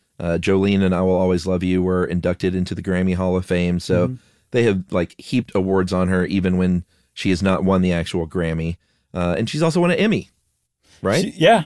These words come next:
Speaker 2: She was also up for two Oscars for Best Song for, um, oh,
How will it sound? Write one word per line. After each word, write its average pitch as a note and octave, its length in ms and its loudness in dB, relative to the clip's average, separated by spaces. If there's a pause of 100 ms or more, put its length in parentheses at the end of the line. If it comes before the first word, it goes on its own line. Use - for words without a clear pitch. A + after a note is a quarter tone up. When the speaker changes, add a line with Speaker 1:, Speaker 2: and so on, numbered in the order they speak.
Speaker 2:
She F3 260 0
was E3 160 2
also F3 460 6
up E3+ 220 4
for - 180 0
two - 280 -4
Oscars D3 760 2
for C3 600 2
Best C#3+ 400 2
Song C3+ 520 4 (340)
for, C3 380 2
um, A#2 420 4 (640)
oh, C#3+ 360 6